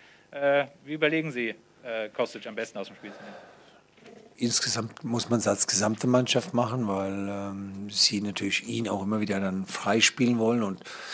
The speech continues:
Speaker 2: wir müssen vermeiden, dass, dass die Spiel-, die Anspiele da reinkommen, weil im Eins gegen Eins ist er sehr gut. Äh,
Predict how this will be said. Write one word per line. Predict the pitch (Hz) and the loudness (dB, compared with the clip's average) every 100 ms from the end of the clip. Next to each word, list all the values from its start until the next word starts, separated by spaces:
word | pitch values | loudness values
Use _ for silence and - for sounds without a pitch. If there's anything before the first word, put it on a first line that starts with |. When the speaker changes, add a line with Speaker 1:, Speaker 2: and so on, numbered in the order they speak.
| - - - | -10 -12 -8
Speaker 2:
wir | 110 | -4
müssen | 107 107 | -4 -2
vermeiden, | 104 98 98 104 110 | 0 2 2 2 2
dass, | 98 98 - - | 2 4 4 2
dass | - 98 - | -2 -2 -2
die | - 98 98 98 | 0 4 6 6
Spiel-, | 95 - - 110 110 - | 6 4 8 8 8 6
die | - 98 | 2 2
Anspiele | 87 117 107 - 113 104 | 4 6 6 4 4 4
da | 95 | 2
reinkommen, | 92 98 110 110 120 127 127 113 | 2 2 2 2 2 0 -2 -6
weil | 98 98 | -6 -6
im | 98 | -8
Eins | 90 104 95 | -8 -2 -2
gegen | 107 95 | -2 -4
Eins | 95 98 | -4 -4
ist | 101 | -4
er | 95 | -4
sehr | 90 92 | -4 -4
gut. | 104 120 - | -4 0 0
Äh, | - | 0